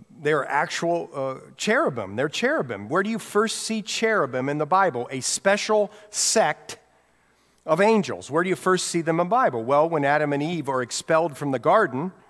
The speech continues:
remember the tree of life, if they went back and ate of it, they'd perpetually be in a state of sin. So what did God do? He set some cherubim there with, remember the flaming, uh, swords or whatever that went back and forth that kept them from them. That's the first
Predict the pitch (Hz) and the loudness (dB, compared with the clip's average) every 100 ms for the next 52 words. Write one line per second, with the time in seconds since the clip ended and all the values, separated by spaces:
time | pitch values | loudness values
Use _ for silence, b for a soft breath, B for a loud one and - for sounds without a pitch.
0 | - 113 131 156 135 - - 175 190 135 | -8 -2 0 0 -4 -6 -6 0 0 0
1 | 120 107 156 - - b b b b b | -2 -2 -4 -8 -18 b b b b b
2 | 123 139 135 180 208 160 165 165 143 - | -4 -2 2 0 2 2 2 2 -4 0
3 | 180 226 143 110 117 - - _ b b | -2 0 -4 -2 -4 -4 -14 _ b b
4 | b 147 151 - 170 147 - 233 - 170 | b -2 -2 -4 -6 -6 0 0 0 -2
5 | 143 123 127 135 147 - 143 139 143 - | -2 -2 -4 -2 -2 -2 -4 -4 -4 -4
6 | 262 175 123 127 120 143 143 175 208 175 | 0 0 0 -4 -2 -4 0 2 4 2
7 | 127 110 82 _ b b b b b - | 0 -4 -6 _ b b b b b -10
8 | 170 - 190 185 208 190 - - 254 269 | -4 0 0 2 0 0 -2 -2 2 4
9 | 214 135 110 110 110 113 120 - - 127 | 2 2 -2 -2 -4 -2 -4 -8 -12 -4
10 | 147 180 143 120 B B B - 151 160 | -2 0 -2 -4 B B B -6 0 2
11 | 170 160 151 135 131 117 - 151 165 175 | 2 0 -2 0 -2 -2 -4 -2 0 0
12 | 170 165 156 160 175 127 131 147 151 143 | -2 -2 0 0 -2 -4 -4 0 0 0
13 | - 156 156 139 - - 240 247 160 117 | -2 0 0 -2 -6 -4 -4 -2 -4 -4
14 | 117 107 98 131 - 135 - 208 220 - | -4 -6 -4 -6 -4 -10 -2 0 0 -2